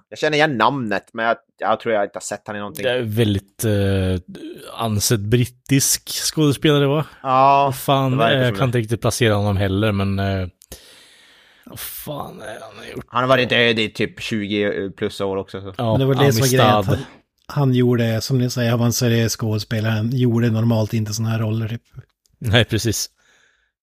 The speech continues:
Speaker 1: Han verkar ha gjort mycket, typ så här Shakespeare och såna där gre-, såna där grejer, väldigt sådär.
Speaker 3: Ja, så
Speaker 1: Seriöst.
Speaker 3: tråkiga grejer.
Speaker 2: Ja, exakt.
Speaker 1: <laughs> Eh, sen har vi, eh, Benjamin Bratt, som jag heller,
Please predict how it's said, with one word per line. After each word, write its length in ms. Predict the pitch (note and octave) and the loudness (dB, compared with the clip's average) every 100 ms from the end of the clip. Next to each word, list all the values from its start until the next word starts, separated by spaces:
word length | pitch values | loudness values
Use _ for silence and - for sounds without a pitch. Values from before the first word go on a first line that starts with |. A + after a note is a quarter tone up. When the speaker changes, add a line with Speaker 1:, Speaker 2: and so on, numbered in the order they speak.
| _ - _ _ _ _ - | _ -20 _ _ _ _ -4
Speaker 1:
Han 160 | A2 | 2
verkar 180 | A2+ A#2+ | 4 4
ha 40 | A#2 | 4
gjort 120 | A2 | 2
mycket, 280 | A2+ - A2 | 0 0 -2
typ 120 | - | -2
så 80 | G2+ | 0
här 120 | G2+ | 0
Shakespeare 840 | - G#2+ G#2+ - - - A2+ G2+ G2+ | 2 0 0 -2 -10 0 4 6 4
och 60 | |
såna 240 | A#2 G#2+ G2+ | 2 0 2
där 100 | F#2+ | 2
gre-, 260 | G#2+ G2+ | 2 0
såna 180 | F2+ G#2 | -2 -2
där 100 | G#2 | 0
grejer, 200 | F2+ F#2 | 0 0
väldigt 320 | F#2 G2 F#2+ | 0 -2 -4
sådär. 320 | - F#2 F#2 F2+ _ _ _ _ _ _ _ _ _ _ - | -4 -4 -4 -8 _ _ _ _ _ _ _ _ _ _ -12
Speaker 3:
Ja, 300 | - D#2 A2 | -8 -6 -8
så 120 | A#2 A#2 | -8 -6
Speaker 1:
Seriöst. 360 | F#2+ F#2 F2+ | -4 -4 0
Speaker 3:
tråkiga 340 | C#3+ A2+ G#2 G#2+ | 2 2 0 -4
grejer. 260 | G#2 A2 - _ _ _ - | -2 -4 -6 _ _ _ -8
Speaker 2:
Ja, 220 | D3+ A#2 | 0 0
exakt. 440 | G#2 B2 A#2 - - | 2 2 0 0 0
Speaker 1:
<laughs> 60 | D#3 B2+ C3 - - - - C#5+ C#5+ C#5 - | 0 0 -6 -10 -4 -2 -2 -6 -18 -8 -6
Eh, 460 | A#2+ B2 A#2+ A#2+ A#2+ | 0 2 4 4 2
sen 140 | B2+ | 4
har 120 | C#3+ C#3 | 4 4
vi, 300 | C#3+ C3+ B2+ | 4 4 4
eh, 180 | B2 A2 | 4 2
Benjamin 400 | B2 C3 C3+ B2+ | 2 0 0 -4
Bratt, 500 | A2+ A#2 A#2+ D#3 - - - - _ _ _ _ | -2 2 4 2 -2 -16 -20 -20 _ _ _ _
som 200 | - A2+ | -16 -6
jag 400 | A2 A2+ A2+ C2+ - _ _ _ - | 2 4 4 0 -10 _ _ _ -10
heller, 420 | G#2 A#2+ C3+ C3+ | -2 0 2 2